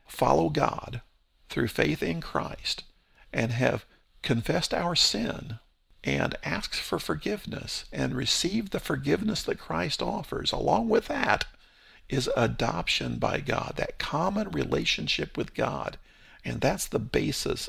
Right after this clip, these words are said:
of our fellowship. So John's reason for making this declaration, for writing this letter,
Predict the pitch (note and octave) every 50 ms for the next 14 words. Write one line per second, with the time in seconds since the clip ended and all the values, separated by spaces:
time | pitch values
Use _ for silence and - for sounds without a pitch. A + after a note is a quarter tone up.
0 | - - - - - - - - A2 A#2 A#2+ - - - D3 D#3 F3 - - -
1 | - - - - - - - - - _ _ _ _ - - - - - - -
2 | - B2+ A#2 - C3 B2+ - G3+ G#3 F#3 E3 - - - - - - - A2 G2+
3 | A2+ C3+ F3+ G3+ G3 F#3+ - G#3+ G3+ F#3 G#3 A#3 _ _ - - - E3+ D3 -
4 | - - - _ - - - G2+ G#2+ A#2 C#3 D#3+ E3 D#3 - - - - - D2
5 | - - - - - - - - - - - - - - - - - - - -
6 | - - _ _ _ - - - - - C3 B2 A#2+ A#2+ B2+ - - G#3 G#3+ -
7 | A#3+ G#3+ - - - - - - - - - - - - - -